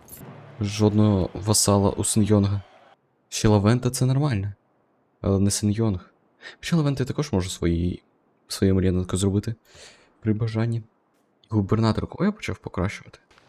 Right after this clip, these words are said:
Можна, можна просто не приймати і пропустити. Просто я поки що не знаю, що мені саме потрібно з цього.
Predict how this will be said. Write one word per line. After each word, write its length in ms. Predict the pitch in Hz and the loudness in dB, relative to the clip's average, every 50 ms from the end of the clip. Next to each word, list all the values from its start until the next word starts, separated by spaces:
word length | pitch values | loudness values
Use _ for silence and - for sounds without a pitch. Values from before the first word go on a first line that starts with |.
| _ _ _ - | _ _ _ -10
Можна, 240 | 175 175 - - - _ _ _ - 139 | -8 -8 -8 -14 -20 _ _ _ -6 -4
можна 360 | 131 113 110 123 131 131 131 | -2 0 0 0 0 0 -2
просто 340 | - - 120 113 - - 104 | -2 -2 -4 -4 0 2 2
не 560 | 104 101 95 98 98 95 92 90 90 90 90 - _ _ _ _ | 2 2 2 0 -2 -2 -2 -2 -2 -4 -6 -8 _ _ _ _
приймати 500 | _ 101 98 95 95 90 92 - - 90 | _ -4 -2 -2 -2 -2 -4 -4 -4 -4
і 100 | 92 90 | -4 -2
пропустити. 600 | - - 101 - - 92 - - 104 - - 110 - _ _ _ - - - - _ _ _ _ _ _ | -4 -6 -6 -6 -6 -10 -6 -6 -6 -6 -4 -10 -10 _ _ _ -20 -20 -20 -20 _ _ _ _ _ _
Просто 280 | 117 104 95 - - 107 | -14 -12 -10 -4 -4 -4
я 40 | |
поки 160 | - 85 - - | -4 -4 -10 -4
що 140 | - 104 | 0 2
не 100 | 101 101 | 4 4
знаю, 200 | 95 - 104 98 | 4 2 2 0
що 140 | 95 - - | 0 0 0
мені 260 | 101 101 98 95 95 | 2 2 2 2 0
саме 320 | 101 - - 90 90 92 90 | -2 -2 -2 0 0 0 0
потрібно 380 | 90 - - - 92 92 98 | -2 -6 -4 -4 -2 0 -2
з 80 | 95 - | -2 -2
цього. 300 | - 104 101 104 104 - | -4 -4 -4 -4 -6 -8